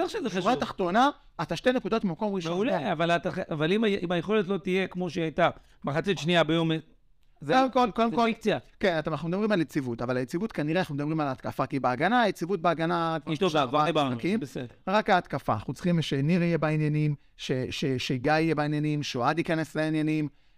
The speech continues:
Speaker 2: אה, שהמחליפים יבואו ויה-, ו-, ויקיזו דם,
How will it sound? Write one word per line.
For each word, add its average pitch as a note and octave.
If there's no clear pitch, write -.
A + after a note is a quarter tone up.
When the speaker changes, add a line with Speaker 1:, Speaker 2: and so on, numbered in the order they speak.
Speaker 2:
אה, C3
שהמחליפים D#3+
יבואו C#3
ויה-, B2
ו-, A#2+
ויקיזו B2+
דם, F3+